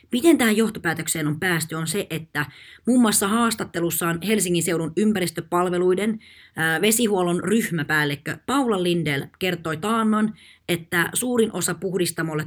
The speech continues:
tulevasta jätevedestä on peräisin kotitalouksista. Paula myös kertoi haastattelussaan, että kun tarkastellaan puhdistamolle tulevaa jätevettä,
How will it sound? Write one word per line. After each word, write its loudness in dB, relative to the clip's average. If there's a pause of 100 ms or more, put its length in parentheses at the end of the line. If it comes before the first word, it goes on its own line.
tulevasta -4
jätevedestä -4
on -6
peräisin -6
kotitalouksista. -6 (1300)
Paula 2
myös 4
kertoi 0
haastattelussaan, -4
että -2
kun -4
tarkastellaan -4
puhdistamolle -4
tulevaa -4
jätevettä, -6